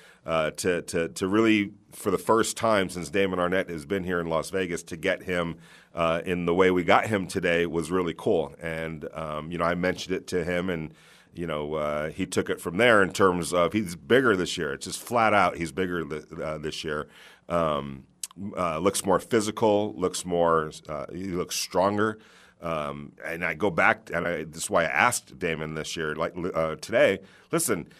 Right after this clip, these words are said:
when you're, when you have the injury that he had, which was a hand injury that required surgery, that eventually required surgery, you can't lift weights, um,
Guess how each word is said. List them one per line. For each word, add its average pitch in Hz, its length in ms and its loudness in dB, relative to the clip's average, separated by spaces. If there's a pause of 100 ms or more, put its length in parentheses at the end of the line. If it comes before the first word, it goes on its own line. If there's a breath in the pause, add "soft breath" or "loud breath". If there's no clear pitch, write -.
(240 loud breath)
when 120 200 2
you're, 175 500 6 (500)
when 131 180 4
you 165 100 6
have 170 200 4
the 127 160 0
injury 120 340 2
that 101 160 2
he 117 180 -4
had, 98 380 2
which 90 300 -2
was 90 420 2
a 85 100 -2
hand 110 360 0
injury 82 540 -4
that 82 180 -4
required 87 520 0
surgery, 87 420 -2
that 73 140 -6
eventually 92 400 -4
required 82 480 -2
surgery, 85 400 -6
you 98 140 -6
can't 160 420 -2
lift 143 300 2
weights, 147 500 0 (540 loud breath)
um, 101 680 6